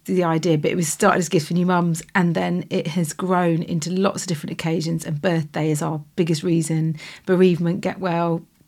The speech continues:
corporate gifting we do, have started doing more and more of. So, um, it's become something quite different. I used to pack the boxes on my knees in my spare room, and now we've got a warehouse in Gloucestershire and a team. So that's a big part of me, is definitely my business, because it's very personal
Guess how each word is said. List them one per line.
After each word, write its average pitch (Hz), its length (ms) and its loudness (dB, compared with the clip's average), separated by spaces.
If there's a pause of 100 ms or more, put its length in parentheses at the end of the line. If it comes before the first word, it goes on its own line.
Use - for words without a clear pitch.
(120)
corporate 175 360 4
gifting 170 320 0
we 165 120 2
do, 165 180 -2
have - 260 -8 (160)
started 175 300 0
doing 175 160 0
more 170 160 2
and 170 80 0
more 180 160 -2
of. 175 140 -2
So, 196 260 0 (760)
um, 190 460 2
it's 233 200 2
become 233 380 4
something 208 200 2
quite 175 180 -2
different. 180 240 0
I - 20 2
used 151 120 0
to 156 60 -8
pack 170 200 -4
the 175 60 -6
boxes 175 340 -2
on 165 80 2
my 165 160 2
knees 170 380 2
in 160 80 -2
my 156 80 -2
spare 160 320 -2
room, 160 220 0
and 156 100 0
now 156 120 -2
we've - 140 -8
got - 120 -10
a 170 40 -6
warehouse 175 420 -2
in 170 80 -6
Gloucestershire 165 560 -2
and 151 80 2
a 156 60 -2
team. 165 540 0 (640)
So 190 140 -2
that's 214 340 2
a 190 60 -4
big - 460 2
part 196 200 4
of 156 120 -2
me, 156 220 4
is 147 260 0 (140)
definitely 165 380 -2
my 156 120 2
business, 151 380 -2
because 156 340 -2
it's 165 100 -10
very 160 160 -2
personal 180 720 -4